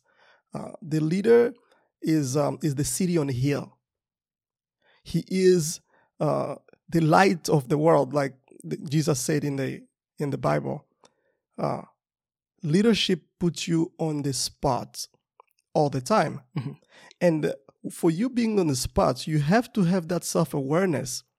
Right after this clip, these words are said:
Speaker 1: You need to make sure that you are aware of things that are happening around you.
Speaker 2: Mm-hmm.
Speaker 1: You need to make sure that you are up to date
Speaker 2: Mm-hmm.
Speaker 1: with your own life.
Speaker 2: Mm-hmm.
Speaker 1: You need to, there's these many small things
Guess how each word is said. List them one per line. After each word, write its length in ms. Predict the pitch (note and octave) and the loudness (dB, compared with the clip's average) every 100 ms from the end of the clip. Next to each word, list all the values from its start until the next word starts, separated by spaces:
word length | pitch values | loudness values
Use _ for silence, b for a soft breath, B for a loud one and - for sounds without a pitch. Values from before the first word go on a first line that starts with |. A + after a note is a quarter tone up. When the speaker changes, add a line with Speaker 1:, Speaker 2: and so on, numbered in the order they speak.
| _ _ - - | _ _ -20 -12
Speaker 1:
You 140 | - F3 | 0 2
need 160 | A3+ | 2
to 80 | A3+ | 0
make 200 | F3+ F#3 | 0 0
sure 180 | - F3+ | 0 -2
that 260 | D3+ C3+ - | -2 -4 -6
you 160 | D3+ | -4
are 300 | C#3+ C3+ C3+ - b b b _ - | 0 -2 -2 -10 b b b _ -6
aware 480 | D3+ C#3+ F#3 G#3+ - | -2 2 4 4 2
of 100 | - | -4
things 340 | - F#3 E3+ | -2 -2 0
that 180 | D3+ C3 | 0 -2
are 80 | D3+ | -4
happening 560 | C#3 D3+ E3 D3 C#3 | -2 -2 -2 -4 -4
around 400 | C3 C3+ G3 G#3+ | -4 -2 0 -2
you. 220 | G3 A#3 | -2 -4
Speaker 2:
Mm-hmm. 300 | A#3+ D3 B2 - | -2 -4 -4 -2
Speaker 1:
You 140 | E3 | 0
need 200 | G3 A3 | 2 0
to 60 | G3 | 0
make 200 | F#3 F3+ | 0 0
sure 160 | - F3 | -2 -2
that 260 | D3+ B2 | -4 -4
you 100 | D3+ | -2
are 120 | D3+ - | -2 -2
up 260 | F#3 F#3+ _ | -2 -4 _
to 100 | E3+ | -8
date 520 | C3 C3 F3 A3+ - - - | 0 4 4 4 -6 -12 -8
Speaker 2:
Mm-hmm. 160 | C3 | -2
Speaker 1:
with 180 | D3+ D#3+ | 0 2
your 220 | D3+ D#3+ - | 4 2 2
own 320 | F#3+ G3 E3 | 0 2 2
life. 320 | D#3+ D3+ B2 - - | 2 0 -2 -10 -14
Speaker 2:
Mm-hmm. 140 | C3+ - - | -14 -12 -2
Speaker 1:
You 140 | F#3+ | 0
need 180 | A#3 B3+ | 2 -2
to, 80 | G3 - B B | -6 -14 B B
there's 240 | F3 E4+ G#3+ | 0 0 0
these 440 | F#3 A3 - - _ - - | 0 0 0 -8 _ -10 0
many 360 | F3 F#3+ G3+ | 4 6 6
small 400 | F3 - E3+ F3 | 2 2 4 4
things 520 | D3+ - E3 D3 C3+ | 2 0 2 0 -4